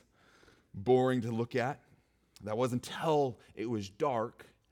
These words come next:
And in the darkness, there on one of the hilltops, you could see a bright light shining.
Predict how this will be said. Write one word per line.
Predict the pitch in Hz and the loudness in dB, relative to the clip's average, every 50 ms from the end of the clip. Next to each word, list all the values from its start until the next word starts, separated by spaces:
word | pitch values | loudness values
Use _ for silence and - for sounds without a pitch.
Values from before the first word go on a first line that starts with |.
| _ _ _ _ _ _ _ _ _ - | _ _ _ _ _ _ _ _ _ -14
And | - 90 | -8 -6
in | 110 131 | -4 -2
the | 139 131 | -2 2
darkness, | 117 139 127 127 123 - - 95 95 110 110 - - - | 4 4 4 4 4 0 -6 -8 -6 -8 -8 -12 -8 -4
there | 113 117 120 117 | -2 0 2 2
on | 113 110 110 104 107 113 | 2 0 -2 -4 -4 -2
one | 135 151 156 156 | -2 0 0 0
of | 131 | -2
the | 127 | -4
hilltops, | 117 110 - 104 98 - - - - 92 92 101 - - 101 | -4 -4 -6 -8 -10 -10 -10 -10 -8 -8 -8 -8 -8 -10 -12
you | 95 | -12
could | - 98 - | -12 -12 -10
see | - 110 104 | -8 -6 -6
a | 90 82 | -6 -6
bright | 82 76 76 101 104 113 120 127 127 127 123 120 110 - | -10 -12 -14 -14 -10 -6 -4 -4 -2 -2 -4 -6 -8 -12
light | 107 107 110 107 113 107 98 92 | -12 -10 -8 -8 -8 -8 -8 -10
shining. | - - - - - 117 107 101 95 87 78 71 - - | -12 -12 -10 -10 -8 -8 -8 -8 -8 -10 -10 -12 -16 -18